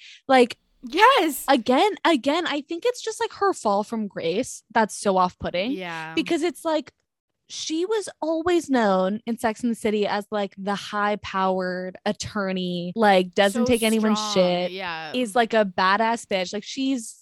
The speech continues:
Speaker 1: got it all going on, right? Like, is she a mess? Sure, but everyone is on the show. Like, that's the whole point. And I think just to see her become this, like, desperate puppy dog, I'm like, "What is going on?" I hate every second of it.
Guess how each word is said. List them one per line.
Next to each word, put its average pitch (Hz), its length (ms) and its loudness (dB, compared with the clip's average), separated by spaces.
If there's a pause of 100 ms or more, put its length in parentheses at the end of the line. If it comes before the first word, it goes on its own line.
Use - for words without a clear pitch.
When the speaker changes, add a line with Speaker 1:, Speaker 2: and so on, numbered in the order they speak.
Speaker 1:
got 208 220 4
it 208 80 2
all 202 140 4
going 180 260 -2
on, - 300 -12
right? 185 420 2 (300)
Like, 254 200 4
is 226 140 4
she 233 140 2
a - 20 4
mess? 214 480 0
Sure, 220 400 2
but 208 160 2
everyone 226 340 2
is 170 100 -8
on 147 80 -2
the 139 60 -6
show. 180 140 -4
Like, 185 140 -4
that's 165 180 -2
the 202 80 -4
whole 202 100 -4
point. 240 380 -4
And 269 420 0 (720)
I 277 100 4
think 262 320 -2
just 415 240 -2
to 349 100 -2
see 226 340 -4
her 214 300 0
become 214 600 0
this, 214 180 2
like, 208 280 0 (200)
desperate 190 600 -2
puppy 214 340 -2
dog, 277 460 6
I'm 269 160 2
like, 294 260 0
"What 196 580 2 (680)
is 285 160 0
going 240 380 4
on?" 175 380 -6
I 202 60 0
hate 226 340 -8
every 196 300 -4
second 175 360 -6
of - 140 -8
it. 196 260 -2